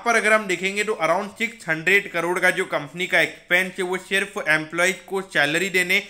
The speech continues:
और उसके अलावा जो उनका एडवर्टाइजिंग एक्सपेंस है, लगभग सिक्स हंड्रेड करोड़ का एक्सपेंस हमें वहीं पे नज़र आता है। तो जैसे जैसे ये जो कंपनी के रेवेन्यू के नंबर्स हैं, उसके ऊपर जाएंगे, तो definitely ये कंपनी प्रॉफिटेबल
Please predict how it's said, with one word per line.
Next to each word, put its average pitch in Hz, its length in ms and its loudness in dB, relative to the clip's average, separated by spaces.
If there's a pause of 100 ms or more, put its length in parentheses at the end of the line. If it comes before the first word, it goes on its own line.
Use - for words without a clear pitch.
(180)
और 165 140 -2
उसके 175 260 -2
अलावा 180 300 4
जो 180 160 -2
उनका 170 240 2 (120)
एडवर्टाइजिंग 185 640 0
एक्सपेंस 175 500 -2
है, 196 120 2 (240)
लगभग 151 300 -2 (140)
सिक्स 208 280 -6
हंड्रेड 175 340 -2
करोड़ 165 280 -2
का 170 120 2
एक्सपेंस 165 420 -4
हमें 180 300 -4 (240)
वहीं 160 320 0
पे 202 180 0
नज़र 160 280 0
आता 139 240 4
है। - 280 -6
तो 139 80 -10
जैसे 165 380 -2
जैसे 214 240 -2
ये 196 80 4
जो 196 120 -2
कंपनी 180 360 -4
के 185 160 0
रेवेन्यू 170 400 -2
के 180 160 -2
नंबर्स 156 520 -2
हैं, 185 120 2 (260)
उसके 170 260 -4
ऊपर 165 360 -2
जाएंगे, 165 360 2
तो 220 100 -4
definitely 185 520 -2
ये 185 100 2
कंपनी 160 380 -4
प्रॉफिटेबल 165 680 -2